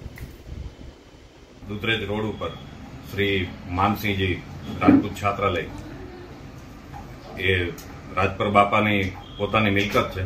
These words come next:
પણ એની કમિટીના ટ્રસ્ટી સાથે અમારે વાત થઈ છે. અમે આ લોકોને ultimatum બહુ time પહેલા આપેલું હતું કે ભાઈ સમાજ આજ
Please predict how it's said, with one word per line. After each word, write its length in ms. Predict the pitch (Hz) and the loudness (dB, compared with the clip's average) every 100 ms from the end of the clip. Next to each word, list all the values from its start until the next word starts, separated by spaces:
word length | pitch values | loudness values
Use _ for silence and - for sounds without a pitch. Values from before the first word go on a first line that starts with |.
| - - - - - - | -6 -12 -14 -14 -14 -6
પણ 260 | 98 98 101 | 0 2 2
એની 260 | 107 113 117 | 2 4 4
કમિટીના 560 | 113 113 120 117 120 117 | 2 4 4 4 4 2
ટ્રસ્ટી 420 | 110 104 - 107 | 0 -4 -4 -2
સાથે 300 | 113 113 113 | 0 0 0
અમારે 240 | 110 110 | 2 4
વાત 320 | 98 101 - | 6 6 4
થઈ 160 | 117 117 | -2 -2
છે. 140 | 95 90 - - - - - 98 | -2 -4 -8 -16 -18 -16 -8 0
અમે 240 | 110 117 | 4 6
આ 140 | 110 | 6
લોકોને 340 | 110 113 120 113 | 4 2 2 2
ultimatum 600 | 110 120 117 113 117 110 | 2 0 0 0 0 2
બહુ 180 | 113 113 | 2 4
time 160 | 117 113 | 4 4
પહેલા 240 | 113 113 | 4 4
આપેલું 400 | 104 98 90 87 | 4 2 0 -2
હતું 200 | 85 98 | -4 -4
કે 80 | 107 | -2
ભાઈ 180 | 110 101 | -2 -2
સમાજ 340 | 107 110 107 - - - - - - 95 | 0 2 2 -2 -10 -14 -14 -14 -4 2
આજ 160 | 98 | 2